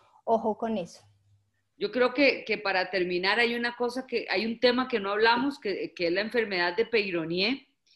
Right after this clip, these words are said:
Speaker 1: Ujú.
Speaker 2: ¿verdad? Que es una enfermedad que también se, que se ve en el varón, que es una triada generalmente por una alteración en el tejido conectivo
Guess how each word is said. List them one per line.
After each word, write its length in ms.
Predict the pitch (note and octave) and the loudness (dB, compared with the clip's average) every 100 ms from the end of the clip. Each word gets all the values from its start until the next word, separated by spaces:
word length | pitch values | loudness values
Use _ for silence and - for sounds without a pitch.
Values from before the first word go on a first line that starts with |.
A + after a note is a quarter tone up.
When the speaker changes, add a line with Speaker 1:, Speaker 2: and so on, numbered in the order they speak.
| _ | _
Speaker 1:
Ujú. 200 | A#3+ B3 C4 | -4 -4 -4
Speaker 2:
¿verdad? 400 | B3+ F#3+ A3 A#3+ - | 0 2 2 0 -6
Que 60 | |
es 100 | F3 | -10
una 160 | F#3+ G3 | -8 -8
enfermedad 540 | G#3+ A3 G3+ E3+ F3+ F#3 | -4 -6 -2 -2 -2 -4
que 80 | A3+ | -6
también 460 | F#3+ E3 E3 F3+ | -6 -6 -6 -6
se, 400 | - G#3+ G3+ D3+ - | -8 -6 -6 -8 -12
que 100 | D#3 | -10
se 120 | D3 | -6
ve 120 | D3 | -4
en 80 | E3 | -4
el 100 | F3+ | -2
varón, 420 | F#3 A3 D4 D4 | 0 2 2 0
que 60 | F#3+ | -4
es 80 | |
una 260 | F#3+ G3+ G3+ | -4 -4 -4
triada 480 | F#3+ A#3 A#3 A3+ F#3+ | 2 4 6 4 0
generalmente 720 | E3+ D3 D3+ F3+ G3 G#3+ - | -4 -4 -2 -4 -4 -8 -10
por 200 | - D#3 | -14 -12
una 160 | D#3 F#3 | -8 -10
alteración 720 | F#3+ G3 D#3 D3+ F#3 G3 G3 - - - | -6 -4 -4 -6 -4 -4 -8 -16 -20 -14
en 120 | E3 F#3 | -6 -4
el 140 | - | -2
tejido 380 | E3+ D#3 F#3+ G3 | -4 -2 -4 -4
conectivo 680 | A#3 A3+ A3+ - C#4 D#4+ | -4 -6 -6 0 2 2